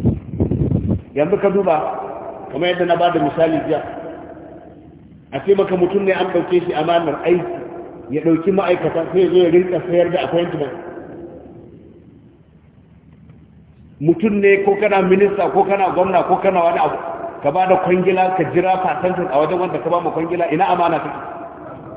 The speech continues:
Ina amana take? Talaka da aka sa maka doka, an ce ka bi doka, ka ƙi bi, ina amana take?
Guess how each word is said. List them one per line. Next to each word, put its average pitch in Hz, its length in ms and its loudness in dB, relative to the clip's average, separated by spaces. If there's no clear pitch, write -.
Ina 208 160 6
amana 180 400 2
take? - 200 -6
Talaka 214 400 4
da 196 60 4
aka 208 160 0
sa 190 160 4
maka 190 240 2
doka, 165 320 4
an 185 320 2
ce 185 160 0
ka 160 160 -2
bi 190 80 0
doka, 165 320 2
ka 180 240 4
ƙi 185 160 0
bi, 190 60 -2
ina 170 160 2
amana 175 320 2
take? - 280 -6